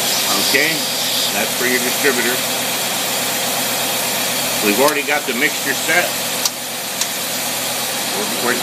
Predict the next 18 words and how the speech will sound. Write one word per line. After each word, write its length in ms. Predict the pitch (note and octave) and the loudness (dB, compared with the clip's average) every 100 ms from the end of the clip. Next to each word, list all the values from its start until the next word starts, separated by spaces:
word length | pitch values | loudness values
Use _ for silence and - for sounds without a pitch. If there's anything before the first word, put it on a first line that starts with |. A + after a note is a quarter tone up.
| - | 2
checking. 240 | E3 C#3+ | 2 2
This 160 | B2+ D#3 | 0 0
is 160 | - - | 0 2
idle 240 | D3+ F3 F3 | 4 4 2
with 80 | D3 | 0
a 140 | A#2 B2 | 2 4
light 240 | D3 D3+ C#3 | 4 4 2
load, 320 | D3+ D#3+ D#3+ - - - - - - - | 4 4 2 -2 -4 -4 -4 -4 -4 -2
like 160 | - B2+ | 4 4
a 120 | A#2 B2 | 4 4
one 160 | D3 - | 4 4
person 320 | D3+ D3+ C#3+ | 2 2 2
in 160 | C#3 A#2+ | 0 0
the 80 | G#2 | 0
truck. 240 | C#3+ D3 D3+ C#3+ - - - - - - - - - - - - - - - - - C3+ C3+ C#3 C3+ C3+ - - - - - - - - - - - C4+ C4+ - - - C3+ C4+ C3+ - - - - - - A#2 | 4 4 4 2 2 2 4 4 4 4 6 6 6 6 6 6 6 6 6 6 6 6 6 6 6 6 6 6 6 6 6 6 6 6 6 6 6 6 6 6 6 6 4 4 4 4 2 2 2 0 2 2
We're 160 | A2+ | 6
watching 320 | C#3+ D3+ E3 | 6 6 2
our 160 | D3 C3+ | 2 4